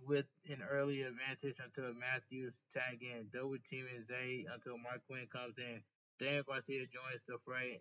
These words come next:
going after the Young Bucks alongside his teammates as we get a shot out in the parking lot of the A E W squad looking out for the Blackpool Combat Club back in the ring. The Elite regain control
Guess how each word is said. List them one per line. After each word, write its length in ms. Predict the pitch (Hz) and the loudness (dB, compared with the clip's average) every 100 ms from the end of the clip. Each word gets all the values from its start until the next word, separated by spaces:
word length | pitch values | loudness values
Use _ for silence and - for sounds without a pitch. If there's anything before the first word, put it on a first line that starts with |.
| - - | -10 -8
going 260 | 123 123 120 | -4 -4 -2
after 180 | 120 131 | -4 -4
the 140 | 117 | -4
Young 220 | 120 120 113 | -4 -4 -2
Bucks 220 | 113 - | -2 -2
alongside 640 | 113 123 123 - 120 113 | -8 -6 -6 -4 -2 0
his 180 | 120 110 | -2 -6
teammates 640 | - 123 120 117 107 95 - _ _ _ - | -8 -6 -4 -2 -4 -8 -18 _ _ _ -6
as 220 | 135 123 123 | -4 -4 -4
we 160 | 131 123 | -6 -2
get 240 | 135 131 | 0 0
a 160 | 135 123 | -2 -8
shot 320 | - 131 120 123 | -2 -2 -2 -2
out 320 | 123 123 - | -2 -2 -2
in 260 | 127 127 117 | -8 -8 -6
the 100 | 120 113 | -8 -2
parking 340 | 131 127 127 | -2 -2 -6
lot 400 | 123 120 113 120 - - | -4 -2 0 -2 -6 -8
of 160 | 123 117 | -8 -6
the 80 | 120 | -4
A 260 | 113 127 123 | -4 -4 -4
E 20 | |
W 220 | 123 120 | -6 -6
squad 360 | 117 - 127 120 120 | -8 -2 0 0 -4
looking 400 | 123 120 120 95 | -8 -8 -8 -4
out 240 | 120 123 120 _ _ - | -2 -2 -2 _ _ -6
for 120 | 131 | -4
the 180 | 120 117 110 - - | 0 -2 -4 -16 -2
Blackpool 360 | 131 131 139 117 | 0 2 0 -2
Combat 340 | 127 123 117 | -4 -6 -8
Club 320 | - 123 113 | -6 -6 -2
back 220 | 127 127 - | 2 2 2
in 100 | 131 | -4
the 100 | 120 | -2
ring. 280 | 120 120 107 - _ - | -4 -4 -6 -10 _ -4
The 180 | 127 131 | -2 2
Elite 280 | 135 143 131 | 4 2 2
regain 420 | 139 131 131 131 127 | -4 -2 -4 -2 -6
control 320 | 120 139 | -4 -2